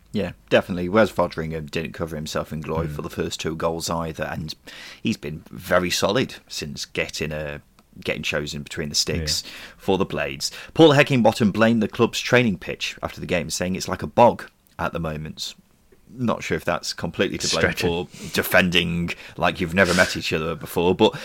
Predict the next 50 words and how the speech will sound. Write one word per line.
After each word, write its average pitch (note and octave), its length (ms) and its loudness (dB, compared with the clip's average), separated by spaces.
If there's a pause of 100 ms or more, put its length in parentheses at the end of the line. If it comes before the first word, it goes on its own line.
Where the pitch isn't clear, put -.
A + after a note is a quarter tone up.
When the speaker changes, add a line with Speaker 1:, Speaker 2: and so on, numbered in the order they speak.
(140)
Speaker 1:
I, F3 180 10
I'm G#3+ 120 10
happy F#3 220 6
to C#3 140 2
just - 220 2
put C#3 120 10
this G#2+ 140 4
down G#2+ 220 6
as F#2+ 100 2
a F#2+ 40 2
bit E2+ 120 4
of F2+ 80 -2
a F#2 80 -2
freak - 320 0
result, F#2 380 0
Justin, E2 340 -2
if E2 160 -6
you F#2 100 2
are. G2 160 0 (600)
Speaker 2:
Yeah, D3 400 8
I, C3 60 4
th-, - 120 -4
I - 20 4
think, - 480 2 (380)
uh, - 80 -8 (220)
definitely, A#2+ 300 6
I, G2+ 260 6
I A#2 80 6
would. G2 240 6
It D#2+ 80 4
was F#2+ 160 6
a E2+ 40 0
freak E2+ 200 0
result, E2 420 0
but, F2+ 240 2
uh, - 300 -2
at A2 100 2
the G#2 80 0
same G2 240 2
time, G#2 260 0
they F#2 120 4
were, F#2 160 4
they G2+ 120 4
were F#2+ 120 6
well F#2 260 4
beaten, F2 380 -2
weren't E2 200 -2
they? D#2 120 -4
Coventry E2 540 -2
really E2+ 500 0